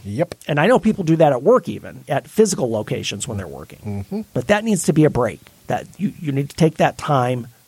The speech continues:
Speaker 2: to say, "Okay, I'm done for thirty minutes. That's it. Not going back for thirty minutes." So remember to take breaks. That's an important one.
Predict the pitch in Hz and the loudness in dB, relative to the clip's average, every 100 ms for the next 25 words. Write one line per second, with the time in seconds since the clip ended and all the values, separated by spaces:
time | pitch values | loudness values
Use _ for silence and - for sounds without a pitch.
0 | _ - 135 110 151 233 - - _ _ | _ -2 -2 -2 2 2 0 -8 _ _
1 | _ _ _ - 131 147 165 175 165 190 | _ _ _ -6 0 2 4 2 4 6
2 | 180 175 190 196 - - _ - 117 117 | 6 6 4 2 -2 -4 _ -6 -2 2
3 | 113 - _ _ _ _ _ _ _ _ | 0 0 _ _ _ _ _ _ _ _
4 | _ _ _ 135 135 147 143 131 127 120 | _ _ _ -6 -2 2 2 4 2 0
5 | 113 117 104 92 - - - _ _ - | -6 -6 -6 -10 -12 -14 -14 _ _ -20
6 | - - _ _ _ - 143 135 135 160 | -20 -20 _ _ _ -4 4 4 6 4
7 | 196 175 165 - 147 - 135 - - _ | 4 2 -2 -6 -4 -4 -4 -6 -18 _
8 | - 120 101 80 - - 139 123 139 120 | -2 0 -2 -4 -8 -2 0 2 2 -2
9 | 113 110 - 92 62 53 | -4 -6 -6 -12 -14 -14